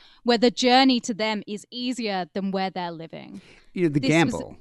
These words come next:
Speaker 1: better gamble for them than what they already had to live with. And, like,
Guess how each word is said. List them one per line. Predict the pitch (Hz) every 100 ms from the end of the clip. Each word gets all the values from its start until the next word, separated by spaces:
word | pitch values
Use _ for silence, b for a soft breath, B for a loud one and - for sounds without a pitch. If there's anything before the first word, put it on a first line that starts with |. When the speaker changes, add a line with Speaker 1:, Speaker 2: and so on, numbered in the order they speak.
| -
Speaker 1:
better | 262 - 269
gamble | 214 254 220 233 202 180 165
for | - 208
them | 208 208 185 180
than | 220 196
what | 208 -
they | 208
already | 185 190 202 208
had | 196 -
to | 208
live | 185 190 196
with. | 170 160 - _ _ b b b
And, | 190 180
like, | 180 170